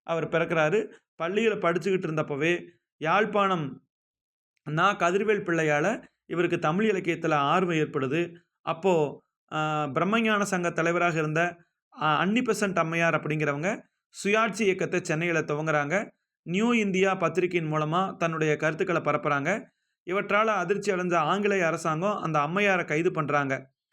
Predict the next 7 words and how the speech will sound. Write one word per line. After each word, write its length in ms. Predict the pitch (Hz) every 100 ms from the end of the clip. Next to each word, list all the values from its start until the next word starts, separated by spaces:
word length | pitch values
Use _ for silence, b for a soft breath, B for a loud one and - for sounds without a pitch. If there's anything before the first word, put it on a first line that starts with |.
| _
இதை 220 | - 175 180
எதிர்த்து 360 | 185 202 233
சென்னை 320 | - 175 208
மாநிலம் 340 | 196 185 180 170
முழுவதிலும் 420 | 160 170 165 190
ஆர்ப்பாட்டங்கள் 540 | 156 180 185 170 156
நடக்குது. 540 | 151 143 147 156 -